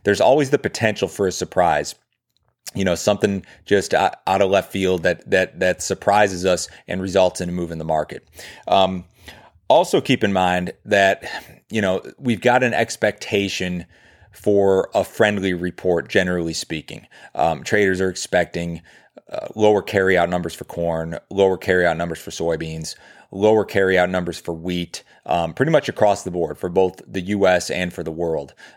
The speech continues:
Um, these are known factors going into the report, meaning that, you know, when U S D A does, and, and they probably will,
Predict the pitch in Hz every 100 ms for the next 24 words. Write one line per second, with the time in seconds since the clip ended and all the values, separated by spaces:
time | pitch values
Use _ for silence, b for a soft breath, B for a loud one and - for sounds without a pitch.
0 | B 90 87 82 _ _ b b b 92
1 | 113 135 123 - 110 104 101 - 95 101
2 | 101 104 104 98 95 90 - 90 80 90
3 | 85 82 80 - 78 82 - 71 69 -
4 | b b 85 98 98 95 90 87 87 -
5 | - _ _ - 98 87 90 107 117 107
6 | 104 90 - 95 92 90 90 85 98 92
7 | 87 87 87 85 95 90 _ 95 92 -
8 | 98 85 80 78 78 73